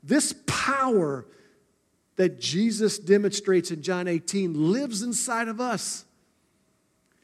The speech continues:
And so the final thought that I want to leave with you is that there is indeed power in the name of Jesus. It doesn't mean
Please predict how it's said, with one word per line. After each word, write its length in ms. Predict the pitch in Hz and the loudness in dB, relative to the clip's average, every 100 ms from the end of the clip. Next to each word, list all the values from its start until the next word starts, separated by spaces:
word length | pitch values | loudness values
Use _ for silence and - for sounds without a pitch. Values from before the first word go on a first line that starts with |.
| - | -16
And 80 | 185 | 0
so 120 | 214 | 4
the 120 | 202 | 4
final 340 | 208 247 247 208 | 2 0 0 0
thought 300 | - 220 196 | 2 0 2
that 100 | 196 | 0
I 80 | |
want 220 | 185 185 180 | 2 2 2
to 60 | |
leave 240 | 160 185 180 | 2 2 2
with 180 | 175 | -2
you 140 | 185 170 | 0 -2
is 100 | 151 | 0
that 240 | 175 139 | -2 0
there 180 | 175 190 | 2 2
is 280 | 208 226 196 | 2 0 0
indeed 440 | 202 165 190 185 | -2 0 -2 -2
power 540 | - 175 175 160 127 104 _ _ _ - | -6 -4 -2 -4 -6 -12 _ _ _ -10
in 100 | 160 | -8
the 80 | |
name 280 | 156 151 151 | -6 -6 -8
of 80 | 143 | -10
Jesus. 580 | 120 139 113 110 - - _ _ _ _ _ _ _ _ _ - _ _ | -10 -10 -10 -14 -16 -16 _ _ _ _ _ _ _ _ _ -20 _ _
It 200 | 170 135 | -4 2
doesn't 340 | 185 202 220 | 2 4 0
mean 500 | 196 190 185 147 131 | 0 2 2 -2 -8